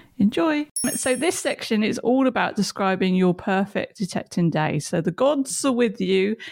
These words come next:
It's gonna be the best day ever. So we're gonna run through what that involves for you. So first of all, what time do you set the alarm for?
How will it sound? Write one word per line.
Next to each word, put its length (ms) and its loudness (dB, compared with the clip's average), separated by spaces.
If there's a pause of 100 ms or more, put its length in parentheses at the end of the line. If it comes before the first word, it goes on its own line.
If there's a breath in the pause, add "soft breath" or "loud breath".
(120)
It's 160 -2
gonna 220 0
be 120 4
the 140 2
best 400 -4
day 260 0
ever. 420 0 (300 loud breath)
So 160 -2
we're 100 2
gonna 200 0
run 260 2
through 360 2
what 220 2
that 180 0
involves 500 0
for 120 -2
you. 280 2
So 160 -4
first 480 -2
of 100 2
all, 360 2 (420 loud breath)
what 380 0
time 360 2
do 140 -2
you 140 4
set 260 -4
the 120 2
alarm 420 4
for? 400 -4